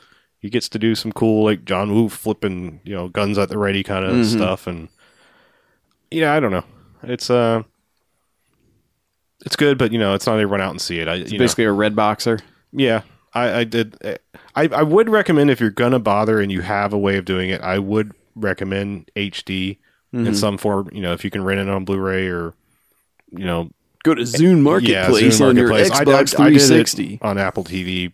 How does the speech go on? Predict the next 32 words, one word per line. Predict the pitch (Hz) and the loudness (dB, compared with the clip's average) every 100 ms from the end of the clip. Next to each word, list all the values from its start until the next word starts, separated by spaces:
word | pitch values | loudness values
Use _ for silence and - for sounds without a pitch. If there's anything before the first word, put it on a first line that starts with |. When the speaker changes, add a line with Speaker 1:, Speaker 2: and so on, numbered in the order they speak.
| _ | _
Speaker 2:
Yeah. | 98 92 92 | -10 -10 -8
Speaker 1:
you | 85 | -10
know, | 85 | -10
whatever. | 85 98 98 92 - - - - - | -8 -6 -4 -6 -8 -14 -20 -20 -2
But | 123 117 - _ _ _ _ _ _ - | 0 0 -4 _ _ _ _ _ _ -6
I | |
started | 117 170 170 | 0 2 4
to | 135 | 4
watch | 123 120 | 2 0
it, | 113 | -2
like, | 101 | -4
on | 104 95 | -4 -4
a | |
lower | 92 101 | -2 0
definition, | 98 95 101 101 - 95 | 0 -4 -4 -6 -4 -4
and | 95 | -2
it's, | 101 - - - _ _ _ - | -6 -6 -10 -12 _ _ _ -10
it's | 107 - | -10 -4
dark. | 98 95 107 - - _ | -2 0 -2 -6 -18 _
And | 98 98 95 87 _ _ _ - | -6 -6 -6 -12 _ _ _ -6
I've | 104 - | -6 0
noticed | 110 113 - - - _ _ _ | 0 2 0 -6 -14 _ _ _
with | 107 101 | -8 -2
a | |
lot | 101 98 | 0 0
of | |
movies | 95 95 90 | -2 -4 -6
these | 95 | -6
days, | 95 95 90 | -6 -8 -8
if, | 87 | -14
if | 110 - | -14 -8
they're | 98 90 | -6 -6